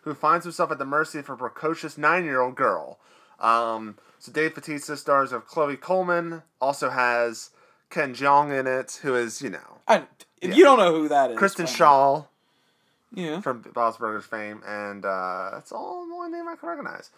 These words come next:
Speaker 1: <clears throat>
Speaker 2: That, that, that could be fun. You put it as a potential hit. Why not?
Speaker 1: I, I like Dave Bautista. He's, he's, when he does comedy, he's pretty good. You want as a hit?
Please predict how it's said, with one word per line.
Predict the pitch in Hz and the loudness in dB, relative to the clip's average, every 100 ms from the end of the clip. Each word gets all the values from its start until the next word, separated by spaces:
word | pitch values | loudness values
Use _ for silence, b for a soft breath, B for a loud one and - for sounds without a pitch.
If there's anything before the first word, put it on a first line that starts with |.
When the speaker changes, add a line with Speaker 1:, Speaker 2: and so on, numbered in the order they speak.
| _ | _
Speaker 1:
<clears throat> | _ _ | _ _
Speaker 2:
That, | - 508 | 4 6
that, | 554 - 539 622 659 | 6 2 -10 -10 0
that | 554 571 | 2 4
could | - 453 | 4 6
be | 277 | 4
fun. | - 151 143 165 330 359 _ _ _ _ - | 4 4 4 2 -2 -10 _ _ _ _ 6
You | 339 480 | 10 10
put | 480 | 10
it | 466 466 | 8 8
as | 403 | 6
a | 330 | 2
potential | 294 247 226 208 170 | 2 0 4 2 4
hit. | 139 - | 0 6
Why | 208 233 | 8 8
not? | 160 262 | 6 0
Speaker 1:
I, | |
I | 494 427 466 466 | 2 4 4 2
like | - 139 | 0 -6
Dave | 123 | -6
Bautista. | 110 - 104 - 107 | -10 -12 -14 -12 -10
He's, | 160 - | -10 -8
he's, | 320 320 - | -10 -10 -6
when | 202 | -4
he | 247 | -2
does | 269 | -4
comedy, | - 175 185 226 247 247 | 0 4 4 2 -6 -10
he's | 214 | -12
pretty | - 370 | -12 -10
good. | 359 392 - - _ _ _ _ _ _ _ _ _ _ _ _ | -8 -6 -8 -10 _ _ _ _ _ _ _ _ _ _ _ _
You | 131 131 | -12 -6
want | 127 - - | -6 -6 -10
as | 117 | -10
a | 107 | -10
hit? | 92 143 | -6 -6